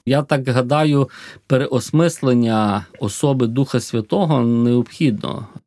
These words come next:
євангельським християнам-баптистам. Це ми бачимо, наскільки ключова ця, це вчення от в служінні Ісуса Христа. От, і ми трохи замовчуємо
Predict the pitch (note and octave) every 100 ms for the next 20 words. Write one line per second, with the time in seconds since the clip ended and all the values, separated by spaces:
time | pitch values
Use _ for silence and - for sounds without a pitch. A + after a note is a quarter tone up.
0 | _ - G#2+ G#2 G#2+ G#2 F#2+ - G2+ -
1 | G#2 G#2+ G2+ F#2+ F#2+ F#2+ - - E2+ -
2 | G#2+ - - - - - - - _ _
3 | - A2 A2 G#2+ A#2 - B2+ A#2+ A2 -
4 | C#3+ B2+ A#2 A#2+ A#2 - B2 G3 G#3 -
5 | B2+ A2 G#2 G2+ - _ - - G2 -
6 | G#2+ G#2+ G#2 F#2+ G2 - - G#2 G#2+ G#2+
7 | - G#2+ G#2 G2+ G2+ A2 - A#2 G#2+ A#2
8 | D#3+ E3 A2 - - - G#2 F#2+ - G#2
9 | G#2 - E2+ - - - - - - -
10 | _ - - G2 - G#2+ B2+ D#3 D#3+ D3
11 | - _ C#3 D3 D#3 D#3+ C#3+ C#3 C#3 C3+
12 | B2+ B2 - A#2+ A2 A2 C3+ D#3+ C3 -
13 | G#2+ G2+ F2 A2+